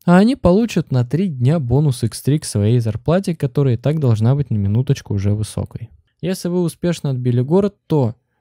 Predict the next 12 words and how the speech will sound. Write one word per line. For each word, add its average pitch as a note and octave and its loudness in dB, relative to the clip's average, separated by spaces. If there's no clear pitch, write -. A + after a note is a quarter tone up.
Жители D#3 2
города D3 6
и C#3+ 4
так C#3+ 2
далее, D3 6
байкеры C#3+ 2
ничего C#3 2
не B2+ 4
получают, C3 2
ничего A#2+ 0
не A#2 2
теряют, A#2 0